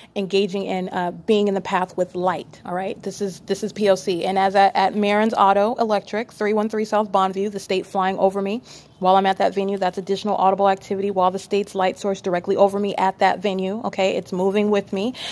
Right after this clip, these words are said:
uh, and third-party group stalkers sitting in their vehicle while the other third party uses their vehicle door in order to create audible activity.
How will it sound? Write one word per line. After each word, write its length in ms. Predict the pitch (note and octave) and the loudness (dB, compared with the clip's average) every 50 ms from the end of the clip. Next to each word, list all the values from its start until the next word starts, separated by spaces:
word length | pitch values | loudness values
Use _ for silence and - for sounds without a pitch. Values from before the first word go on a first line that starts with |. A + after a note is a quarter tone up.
| - - - | -8 -2 0
uh, 160 | - F#3+ F#3+ - | 2 4 4 2
and 240 | - G3 G3 F#3+ | 2 0 -2 0
third-party 400 | - G#3+ G3+ G3 - - G#3+ G#3 | 2 0 0 0 0 -2 -2 -2
group 220 | G3+ A3 G#3 G3+ - | -2 -2 -4 -4 -2
stalkers 340 | - G3 F#3 F#3+ G#3 G3+ - | 0 0 0 0 -2 -8 -8
sitting 360 | - - - G#3 G3+ G#3 G3+ | -4 0 0 2 2 0 0
in 100 | G3+ G3+ | 0 0
their 140 | G3+ G3+ G3+ | 0 -2 -2
vehicle 480 | F#3+ A3+ B3 C#4+ C4+ - - E3 E3 | -2 0 2 2 2 2 -2 -4 0
while 180 | E3 F3 F3+ F#3 | 2 2 2 2
the 140 | F#3 F#3+ F#3+ | 4 2 2
other 140 | F#3+ G#3 | 2 2
third 240 | G3+ - G#3 G3 F#3+ | 0 -2 -4 -4 -4
party 280 | - - G#3 G3+ G3+ G3 | -4 -2 -2 0 0 -2
uses 320 | F#3 F#3+ F#3+ F3+ G3 F#3+ | -2 -4 -4 -4 -4 -4
their 160 | G#3+ G3+ G#3 | -2 -2 -2
vehicle 460 | G3 G2 G3 G3 F#3+ F#3+ - G#3+ G#3 G3 | 0 0 0 0 0 -2 -2 -4 -4 -2
door 500 | F3 G#3 A3 C4 B3 G3 F3+ F3+ F#3 - - - - - | 2 6 8 10 10 8 6 4 0 -4 -8 -16 -10 -6
in 120 | F#3 F#3+ | -4 -2
order 160 | F#3 F#3 F#3+ | -2 -2 -2
to 160 | F#3+ - G#3+ | -4 -6 -8
create 260 | G#3 - - G3 F#3+ - - | -8 -6 -4 -4 -4 -2 -2
audible 300 | F#3+ F#3 F#3+ F3+ G3 - | -4 -4 -2 0 0 0
activity. 580 | - - - - C4+ C4 A3+ A3 E3+ D#3 F#3+ | 0 -2 0 0 2 2 2 0 -4 -6 -8